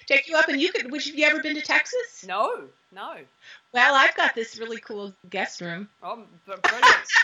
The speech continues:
Speaker 1: And I've got lots of kimchi and sprouts in my <laughs> kitchen.
Speaker 2: <laughs> Hey, I was gonna take you up on that offer, but you have to get down here first, I tell you. It, it's pretty awesome.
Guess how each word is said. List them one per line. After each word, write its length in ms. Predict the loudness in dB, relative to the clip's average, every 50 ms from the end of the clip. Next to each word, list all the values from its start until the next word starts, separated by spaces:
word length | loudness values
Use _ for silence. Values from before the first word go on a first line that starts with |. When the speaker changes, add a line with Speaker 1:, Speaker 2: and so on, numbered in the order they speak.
| 2 2 2
Speaker 1:
And 80 | 4 4 4 4
I've 60 | 4
got 140 | 2 2 2 2 2
lots 260 | 2 2 2 2 0
of 140 | -8 -16 -18 _ -20 -20 -20 _ _
kimchi 480 | -4 -2 -2 -2 -4 -6 -6 -4 -2 -2
and 120 | -2 -4
sprouts 520 | -4 -8 -8 0 2 4 4 4 2 -2 -6
in 120 | -6 -2
my 140 | 2 2 2
<laughs> 160 | 0 0 -6
kitchen. 480 | -2 0 2 2 2 0 -2 -2 -2 -2 -4 2 2
Speaker 2:
<laughs> 760 | 2 2 2 0 -8 -10 -8 -6 -6 -6 -8 _ -20 -20 _ _ _ -2 -2 -2 -4 _ -4 -4 -4 -4 _ 0
Hey, 260 | 0 0 0 -2 0 -2 -2 -2 -4 _
I 100 | -4 -4
was 100 | -4 -4 -6
gonna 160 | -8 -10 -10
take 280 | -8 -8 -8 -8 -6 -6
you 80 | -6
up 160 | -6 -6 -6 -8
on 140 | -12 -10 -10
that 180 | -10 -10 -8 -6
offer, 240 | -8 -8 -8 -6
but 180 | -4 -4 -4 -4
you 100 | -6 -6
have 160 | -6 -6 -6 -8
to 60 | -12
get 240 | -12 -12 -12 -8 -8
down 180 | -8 -8 -6 -8
here 140 | -12 -14
first, 460 | -12 _ -12 -12 -12 -12 -14 -18 _ -20
I 60 | -18
tell 220 | -12 -10 -10 -8
you. 100 | -8 -8
It, 280 | -8 -8 -8 -10 -12 -12 -14
it's 200 | -16 -16 -18 -20
pretty 380 | _ -14 -12 -12 -12 -14 -14 -14
awesome. 400 | -14 -14 -14 -16 _ -20 -20